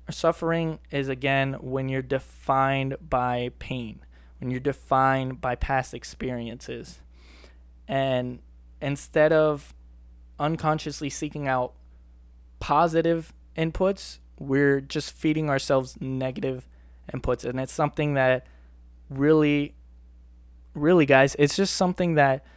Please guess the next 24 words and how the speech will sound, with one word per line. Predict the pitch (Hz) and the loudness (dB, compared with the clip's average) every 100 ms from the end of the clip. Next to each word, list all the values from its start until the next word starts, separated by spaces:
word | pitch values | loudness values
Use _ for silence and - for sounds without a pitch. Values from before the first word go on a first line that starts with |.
| - - | -20 -6
when | 139 143 | 0 4
you're | 160 175 | 6 6
there, | 139 135 151 | 6 4 6
you | 139 139 | 4 2
have | 139 175 | 0 0
to, | - 143 - - | 4 2 2 -12
you | 139 147 | -2 2
have | 156 156 | 4 2
to | 165 | 2
really | 143 156 139 | 2 2 2
talk | 139 - 139 135 | -2 -2 -2 0
to | - | -4
yourself | 120 - 127 - | -10 -4 -6 -6
and | - 131 127 131 - - - - | -8 -6 -6 -12 -18 -20 -20 -18
tell | - 160 | -2 -2
yourself, | 143 143 135 | 0 -2 -2
"Do | 143 | 2
I | 147 | 2
want | 151 131 139 147 - - | 4 4 2 2 -8 -16
to | - - | -12 -12
keep | - 160 151 | -6 -4 0
living | 143 147 156 143 | 4 4 4 2
my | 139 | 0
life | 131 131 143 151 | 0 0 0 -2